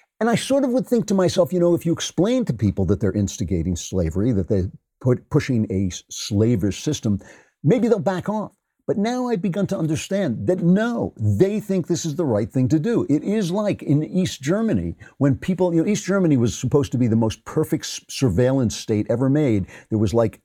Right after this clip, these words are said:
an, a Stasi, a secret policeman, or an informer to every sixty people, and maybe more, maybe even, like, under ten people. But everybody was spying on everybody else, making sure that you didn't do anything that was counter-revolutionary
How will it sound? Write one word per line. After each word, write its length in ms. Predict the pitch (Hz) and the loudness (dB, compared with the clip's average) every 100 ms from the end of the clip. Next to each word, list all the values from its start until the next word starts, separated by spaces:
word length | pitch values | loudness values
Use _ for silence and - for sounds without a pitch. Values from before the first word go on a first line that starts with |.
| - | -4
an, 160 | - - | -4 -4
a 60 | 117 | -4
Stasi, 760 | 113 - - - 131 139 131 143 | -2 -4 -4 -2 0 2 2 0
a 40 | |
secret 340 | - 147 143 | 0 0 0
policeman, 480 | 117 135 139 156 147 - _ | 0 0 2 0 -2 -6 _
or 140 | 123 | 2
an 80 | 120 | 2
informer 760 | 107 104 - 170 190 135 95 - - _ _ _ _ _ _ _ _ _ - | 2 -2 0 0 2 2 0 -4 -16 _ _ _ _ _ _ _ _ _ 0
to 140 | 320 | 2
every 300 | - 185 202 | 2 2 0
sixty 500 | 190 - 202 - 180 | -2 -2 -4 -2 -4
people, 400 | 143 180 180 82 - | -2 -2 -2 -4 0
and 180 | 123 143 | 4 4
maybe 300 | 226 214 190 | 4 2 2
more, 320 | 190 175 80 | 4 2 2
maybe 260 | 113 160 | 2 2
even, 400 | 170 170 151 139 | 2 2 4 4
like, 220 | 131 127 - 139 - | 2 0 -2 -6 0
under 260 | 160 156 156 | 2 4 2
ten 320 | - 175 170 | 0 0 2
people. 380 | 110 82 - - - - | 0 -2 -6 -8 -16 -4
But 120 | 135 | 0
everybody 500 | 233 202 175 - 104 | 2 2 0 0 -2
was 140 | 123 | -4
spying 400 | - 101 98 120 | -6 -4 -2 -2
on 100 | 127 | 0
everybody 400 | 113 120 117 117 | 0 0 0 0
else, 180 | 92 92 | -2 -2
making 220 | 104 131 | -4 -4
sure 140 | 107 104 | -2 -2
that 120 | 101 | -2
you 80 | 92 | -2
didn't 360 | 82 120 151 | 0 2 2
do 200 | 139 160 | 2 2
anything 340 | 131 107 107 113 | 2 0 0 -2
that 60 | |
was 120 | 113 | -2
counter-revolutionary 1080 | - - 113 127 123 120 147 131 98 92 104 | -6 -4 -4 0 0 2 0 -2 -2 0 0